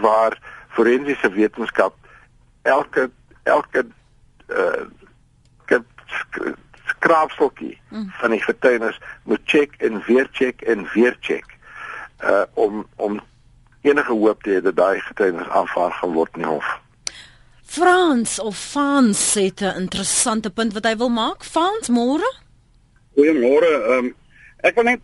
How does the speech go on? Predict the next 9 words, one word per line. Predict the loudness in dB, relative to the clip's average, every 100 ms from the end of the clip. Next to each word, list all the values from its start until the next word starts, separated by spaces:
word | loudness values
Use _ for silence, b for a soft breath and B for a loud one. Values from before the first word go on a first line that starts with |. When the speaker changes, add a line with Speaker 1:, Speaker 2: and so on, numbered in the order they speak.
| -2
Speaker 3:
eh, | 2 2
graag | 2 2 2
vra, | 2 2 4 0 _ _ b b b
ehm, | 2 4 2 -2 -14 -12 -12 -12 _
in | 2
die | 4
hof | 4 2 0 -10 -6
of | 2 2
nêrens | 4 2 4 2 -2